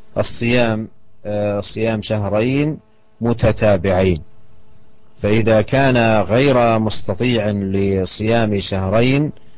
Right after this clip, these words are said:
متتابعين ينتقل إلى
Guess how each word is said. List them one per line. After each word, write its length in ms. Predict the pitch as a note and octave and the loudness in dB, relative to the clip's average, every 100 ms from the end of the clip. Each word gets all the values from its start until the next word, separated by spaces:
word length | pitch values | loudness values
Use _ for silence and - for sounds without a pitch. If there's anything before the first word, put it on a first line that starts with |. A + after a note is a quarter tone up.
| - - - | -16 -16 -6
متتابعين 1160 | G#2 A#2+ B2 A2+ - G#2+ G2 G2 F#2+ A2+ C3+ D3+ | 0 2 2 0 4 4 4 2 4 4 2 0
ينتقل 800 | G2+ B2 D3 C#3+ C#3+ - D3+ D#3 D#3 - | 0 2 2 2 0 2 2 2 0 2
إلى 580 | A#2 A2 A2+ B2 C#3 | 2 6 6 6 4